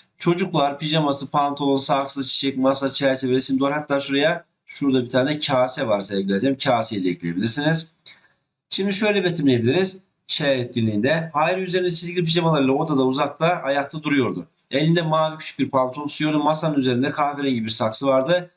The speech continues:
ve içinde küçük bir çiçek filizlenmişti. Yine masanın üstünde bir kase duruyor. İçinde bir kaşık bulunuyordu. Çerçevenin içinde ise Hayri'nin kendi resmi vardı.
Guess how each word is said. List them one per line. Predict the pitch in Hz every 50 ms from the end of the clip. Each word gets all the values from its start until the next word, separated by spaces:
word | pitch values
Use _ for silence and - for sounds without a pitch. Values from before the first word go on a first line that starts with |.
| _ _ -
ve | 143
içinde | 160 160 156 156 151 151 151 180 185 180 180 - _ _
küçük | - - - 165 -
bir | 180 165
çiçek | 156 - - 175 165 160
filizlenmişti. | 151 131 131 117 110 110 101 95 95 - - 87
Yine | 87 110 143 160 165
masanın | 160 160 151 - 165 156 147
üstünde | - - 131 123
bir | 123 123 120 123
kase | 139 131 135 - 156 139
duruyor. | 139 139 151 165 180 170 165 - _ _
İçinde | - - 180 156 147 147
bir | 156 151
kaşık | 151 156 151 - - -
bulunuyordu. | 120 107 101 92 85 80 80 82 - _ _ - -
Çerçevenin | - 151 151 156 - 160 170 165 170 165
içinde | 160 - 175 180 165
ise | 156 160
Hayri'nin | 139 139 147 156 156 156 160 151
kendi | 151 147 139 143 143
resmi | 139 135 - - 113
vardı. | 104 101 101 101 139 165 175 175 -